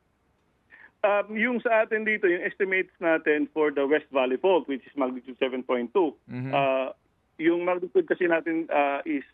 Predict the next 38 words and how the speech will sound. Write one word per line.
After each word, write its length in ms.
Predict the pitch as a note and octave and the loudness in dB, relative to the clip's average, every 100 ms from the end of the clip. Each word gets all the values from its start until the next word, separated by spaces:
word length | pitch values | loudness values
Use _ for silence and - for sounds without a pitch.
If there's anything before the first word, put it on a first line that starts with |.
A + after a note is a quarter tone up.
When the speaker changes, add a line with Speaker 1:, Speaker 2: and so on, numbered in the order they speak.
| _ | _
Speaker 1:
mag 240 | - D3+ D3+ E3 | -2 -2 0 -2
seven 160 | D3+ | -2
point 240 | D3 D3 C#3+ | -2 -2 0
two 80 | |
lang 240 | C#3+ B2 A#2+ | 0 0 -2
kasi 240 | - C#3 - C#3 C#3 | -2 -2 -2 -20 -4
nakabase 480 | D3+ D3 C#3+ C3+ - | -2 0 0 -2 -2
yan 160 | C#3 C3+ | -4 0
sa 320 | C#3 B2+ B2 _ _ _ | 0 0 0 _ _ _
haba 400 | E3 D#3+ E3 D#3+ | -2 0 0 -2
ng 480 | D#3+ C#3+ C#3 C3+ C3+ - | -2 -4 -4 -8 -6 2
fault. 240 | G#3 D3+ - _ _ A2+ | 2 0 -8 _ _ -12
Speaker 2:
Mm-mm. 160 | A#2 | -4
Speaker 1:
So, 240 | B2+ D#3+ D3+ | 2 2 2
the 220 | D#3+ D#3+ | 4 4
West 240 | F#3 F#3 | 2 0
Valley 240 | F3 F#3 F#3+ | -2 0 0
Fault, 240 | F#3 E3 | -2 -4
which 80 | D#3 | -6
is 160 | - - | -8 -4
more 160 | D3+ | 0
than 240 | D#3 D#3 D3+ | 2 2 2
one 160 | D3 D3+ | 2 2
hundred 240 | D3+ D3+ - | 0 -4 0
kilometers, 540 | D3 D3+ D3 C#3 B2 | 0 0 -2 -4 -4
is 20 | _ - | _ -2
capable 480 | C#3+ C#3+ C3 C3+ | 0 0 2 2
of 160 | C3+ A#2+ | 2 0
generating 400 | B2 C3+ C3 B2+ | 0 0 0 0
magnitude 240 | B2+ B2 | -4 -4
seven 200 | - A#2+ A#2 | -4 -4 -2
point 240 | C3+ C3+ | -4 -2
two. 160 | B2+ A2 - _ _ - | -4 -6 -8 _ _ -2
And, 240 | G#3 A3 - | -2 -2 2
uh, 160 | E3 D#3+ | 4 4
yung 180 | E3 E3 | 2 0
estimates 480 | E3+ F#3+ F3+ E3+ - | 0 0 0 -2 0
natin, 560 | D#3 D3 D3+ C#3+ C#3+ | 2 2 2 0 -2